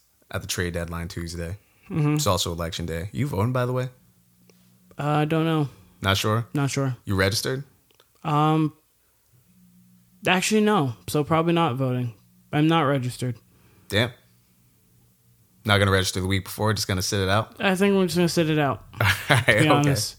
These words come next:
Speaker 1: All right.
Speaker 2: But yeah, no, I've heard this trade Stephon Gilmore too, and it all depends on what kind of, kind of direction you wanna go with the team.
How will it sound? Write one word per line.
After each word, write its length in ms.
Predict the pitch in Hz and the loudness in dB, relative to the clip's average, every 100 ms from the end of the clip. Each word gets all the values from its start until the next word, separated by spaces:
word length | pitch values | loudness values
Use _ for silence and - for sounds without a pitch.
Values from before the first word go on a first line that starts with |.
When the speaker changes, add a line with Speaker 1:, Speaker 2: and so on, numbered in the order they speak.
| - | -6
Speaker 1:
All 80 | 98 | -2
right. 200 | 104 110 - - - - - - _ _ | -2 -2 -12 -20 -20 -20 -20 -20 _ _
Speaker 2:
But 240 | 160 156 | 2 2
yeah, 240 | 139 185 135 | 4 4 4
no, 340 | 165 175 165 | 4 4 4
I've 360 | 123 160 160 151 | 4 4 2 2
heard 220 | 170 160 | 0 2
this 320 | 156 143 - | 0 0 -2
trade 340 | - - 156 147 | -2 0 2 0
Stephon 500 | - 151 151 147 139 | -2 0 4 4 4
Gilmore 420 | 147 143 143 139 | 2 4 2 2
too, 560 | - 151 147 156 147 143 | 0 2 2 2 0 -4
and 560 | 147 139 135 135 135 - - - _ - _ - - _ _ _ _ _ _ _ - _ _ _ _ | -2 0 2 2 0 -2 -14 -20 _ -20 _ -20 -20 _ _ _ _ _ _ _ -20 _ _ _ _
it 140 | 147 | 0
all 180 | 165 170 | 4 4
depends 340 | 170 165 170 156 | 4 4 2 4
on 100 | 151 | 2
what 140 | 151 | 2
kind 300 | - 147 143 | 2 2 2
of, 180 | 135 123 | 0 -4
kind 220 | - 147 | 0 2
of 80 | 139 | 2
direction 420 | 135 143 127 139 | 2 0 0 0
you 80 | 135 | 2
wanna 160 | 131 131 | 2 0
go 160 | 127 | 0
with 120 | 127 117 | 0 -2
the 60 | |
team. 340 | 113 123 117 | -4 -2 -2